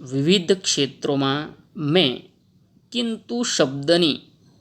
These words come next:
કુટિલતા અનુભવી છે. મમ જીવને અર્થાત મારા જીવનમાં ઘટિતાસુ, ઘટિતાસુ એટલે ઘટેલી,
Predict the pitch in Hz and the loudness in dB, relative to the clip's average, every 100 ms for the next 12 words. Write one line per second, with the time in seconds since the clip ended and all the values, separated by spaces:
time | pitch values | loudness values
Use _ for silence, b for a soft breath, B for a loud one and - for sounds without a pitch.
0 | - 185 185 214 185 175 151 - - - | -4 -4 0 0 0 2 0 0 -8 -4
1 | 226 208 139 135 120 117 - 135 - - | 0 2 2 0 0 -2 -6 -10 -12 -16
2 | _ _ b b b b b b b 151 | _ _ b b b b b b b -2
3 | 139 147 226 269 160 143 143 151 143 - | 4 6 8 6 6 4 6 6 4 -2
4 | - - - - 151 - 147 139 143 - | -8 -20 -14 -4 -4 -4 -2 0 0 -2
5 | - - _ _ _ - 135 135 143 165 | -18 -20 _ _ _ -10 -4 0 2 2
6 | 170 135 123 127 131 147 117 117 - - | 2 -2 -4 -2 -2 -2 -4 -10 -20 -20
7 | - b b b b 156 139 165 165 - | -20 b b b b -10 0 4 4 4
8 | 262 262 - 143 139 - 139 - _ _ | -2 2 4 4 2 -2 -8 -10 _ _
9 | _ - 147 147 160 240 240 220 185 180 | _ -16 -10 -6 -6 -4 -2 2 2 2
10 | 185 180 180 180 143 120 156 160 214 151 | -2 -2 -2 -2 -2 -2 -2 2 2 2
11 | 127 | -4